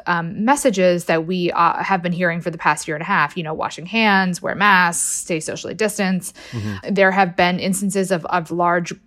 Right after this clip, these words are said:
Speaker 1: group gatherings, particularly, uh, religious gatherings in, in places like India. And, and so it's the calculation among global health officials that, that these kinds of events were really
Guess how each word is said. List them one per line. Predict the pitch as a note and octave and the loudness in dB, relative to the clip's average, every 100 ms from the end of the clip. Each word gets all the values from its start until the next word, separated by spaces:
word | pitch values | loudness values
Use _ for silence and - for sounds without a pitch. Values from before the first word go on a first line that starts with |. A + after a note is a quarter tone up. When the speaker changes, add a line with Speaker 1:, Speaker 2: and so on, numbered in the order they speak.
| F3+ | -6
Speaker 1:
group | F#3+ G3 F3+ - | 2 2 2 4
gatherings, | G#3 A#3+ A3+ A3 G#3+ | 6 6 4 2 2
particularly, | F3+ F3+ D#3+ D#3+ D#3+ D#3+ D#3 D#3 - | 0 0 -2 -2 -2 -2 -2 -4 -4
uh, | D#3 - | -6 -6
religious | - G#3 B3 A#3+ | -2 2 2 2
gatherings | B3+ G#3+ G#3 G#3 G3 G3 F3+ | 4 4 4 2 2 0 -2
in, | - G3 - | -4 -4 -4
in | F3 F3 E3+ D#3+ | -6 -6 -6 -6
places | - E3+ F3+ D#3+ | -2 -2 -2 -4
like | D#3+ - | -4 -2
India. | A3 G3 F3+ F3 E3 - - - _ F#3+ | 0 2 4 2 0 -8 -20 -20 _ -2
And, | F#3+ F3+ G3 | -2 -2 -2
and | G3 | -2
so | G#3 | 0
it's | F3+ G3 | 0 -2
the | |
calculation | G3+ A#3 A3+ F#3+ F#3 F#3+ F3 E3+ E3 - | 0 2 2 0 0 0 -2 -2 -4 -2
among | F3+ E3+ E3+ | -2 -2 -2
global | E3+ E3 G3 | -2 -2 0
health | C4+ | 0
officials | A#3+ A3 G3+ G3 F3 | 0 -2 0 0 0
that, | E3+ - G3 | 0 -2 -6
that | G3 - E3 | -6 -6 -6
these | F#3+ G3 F#3 | -6 -4 -2
kinds | F#3 F3+ E3 | -2 -2 -2
of | D#3+ | -4
events | D#3+ E3 D#3 - | -4 -4 -6 -6
were | E3 | -4
really | E3+ E3+ D#3+ | -2 -2 -4